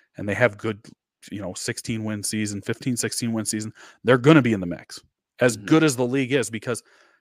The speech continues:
Speaker 1: the one good thing about it is, like, outside of, like, Valpo,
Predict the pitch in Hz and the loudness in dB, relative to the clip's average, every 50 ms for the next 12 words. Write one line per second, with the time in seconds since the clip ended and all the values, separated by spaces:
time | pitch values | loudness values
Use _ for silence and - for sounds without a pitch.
0 | _ _ _ _ _ _ _ 127 123 143 127 123 135 160 180 175 131 151 151 - | _ _ _ _ _ _ _ -4 -2 -2 0 2 2 2 2 2 2 0 -2 0
1 | - 131 120 113 101 110 120 143 123 104 101 101 98 95 101 101 95 - - 127 | -2 -4 -4 -2 -2 0 0 0 0 -2 -4 -4 -6 -8 -8 -10 -8 -4 -2 -2
2 | 143 - - 170 151 127 113 117 110 95 92 92 98 92 117 - - 156 165 170 | -2 -2 -2 -2 0 0 0 -2 -4 -4 -6 -10 -8 -6 -6 -6 -6 -6 -6 -8